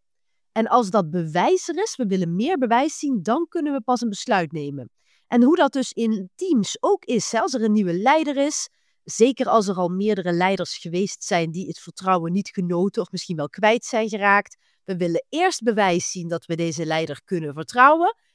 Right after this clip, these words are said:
en dan pas zullen we gaan volgen."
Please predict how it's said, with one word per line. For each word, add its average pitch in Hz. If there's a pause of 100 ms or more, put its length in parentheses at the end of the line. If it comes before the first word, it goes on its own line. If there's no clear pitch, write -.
en 160
dan 277
pas -
zullen 320
we 294
gaan 233
volgen." 160